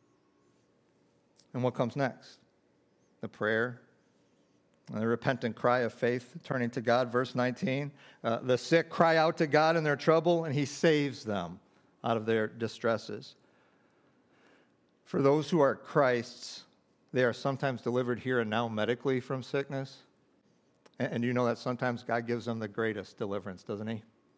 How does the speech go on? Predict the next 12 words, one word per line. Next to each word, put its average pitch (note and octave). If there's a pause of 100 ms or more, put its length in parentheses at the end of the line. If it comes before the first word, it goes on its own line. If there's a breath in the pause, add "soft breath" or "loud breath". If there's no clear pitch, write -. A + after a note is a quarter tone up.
(360)
That A#2+
the A#2
full B2
and A2
final A2+
and G#2
forever, G#2+
you G#2+
won't A2 (420)
be A#2
sick -
anymore. G2+